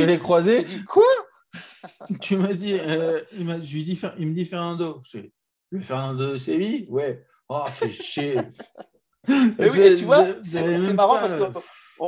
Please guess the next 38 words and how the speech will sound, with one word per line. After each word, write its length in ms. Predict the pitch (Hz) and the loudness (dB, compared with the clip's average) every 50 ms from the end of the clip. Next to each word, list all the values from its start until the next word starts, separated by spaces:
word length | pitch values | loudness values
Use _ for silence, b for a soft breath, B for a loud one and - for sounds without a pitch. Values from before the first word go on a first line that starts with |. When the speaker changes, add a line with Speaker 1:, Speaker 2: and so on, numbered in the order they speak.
| - - | -8 -10
Speaker 1:
on, 80 | - - _ _ _ _ 165 | -12 -16 _ _ _ _ -8
non, 80 | 185 | -8
mais 60 | 196 196 | -8 -8
c'est 140 | - 220 | -10 -4
marrant, 240 | 196 190 196 233 - - | 0 2 2 2 2 0
on 40 | 208 | 0
l'avait 300 | 196 190 190 196 202 196 | 0 0 0 -2 -4 -14
tous 160 | _ - 254 | _ -16 -16
les 100 | 226 226 | -14 -14
deux 100 | 190 233 214 | -12 -10 -8
dans 80 | 208 | -8
l'équipe, 280 | 180 180 175 - 254 226 | -8 -8 -8 -12 -14 -14
ça 160 | - - 196 | -10 -10 -10
veut 80 | 180 185 | -8 -8
dire 160 | 180 180 - | -10 -10 -10
que 100 | - 196 | -10 -10
le 140 | 170 180 180 | -8 -8 -8
mec, 320 | 190 226 247 233 _ _ _ _ _ _ _ _ - | -8 -8 -10 -10 _ _ _ _ _ _ _ _ -10
euh, 100 | - 139 | -8 -8
au 120 | 131 131 165 | -6 -8 -8
niveau 200 | 160 180 170 180 | -8 -8 -6 -4
rapport 280 | 180 185 185 190 185 | -4 -4 -6 -6 -8
qualité-prix, 500 | - 196 185 190 - 196 180 - - 214 | -8 -8 -10 -8 -10 -12 -12 -10 -12 -12
c'est 180 | 214 - - - | -12 -12 -14 -16
que, 60 | - - | -16 -20
c'est 240 | - - - - 170 | -20 -20 -18 -18 -12
que 60 | - | -8
ça 120 | - 175 160 | -6 -4 -4
valait 160 | 165 165 160 | -2 -4 -4
le 60 | 156 | -6
coup, 140 | - 156 135 | -8 -16 -16
parce 180 | - - - - | -14 -14 -14 -10
que 60 | - | -6
tu 80 | 180 196 | -2 0
Speaker 2:
Ouais. 40 | - | 2
Speaker 1:
l'avais 200 | - 185 175 151 | 2 2 0 -2
aussi, 160 | 135 123 127 | -6 -10 -14
toi, 160 | - - - | -16 -18 -20